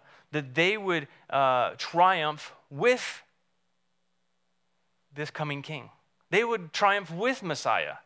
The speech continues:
Their enemies would be trampled underfoot. All of those enemies that were building up and fortifying around them would be addressed. No doubt, this verse would have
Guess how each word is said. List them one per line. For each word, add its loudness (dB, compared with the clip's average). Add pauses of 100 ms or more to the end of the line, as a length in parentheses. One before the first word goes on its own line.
(260)
Their 4
enemies -2 (180)
would -4
be -6
trampled -2
underfoot. -4
All 4
of -2
those -2
enemies -2
that -4
were -2
building -2
up 0
and -10
fortifying -2
around 0
them -4
would -4
be -2
addressed. -2 (1700)
No 2
doubt, 2
this -2
verse 2
would 0
have 0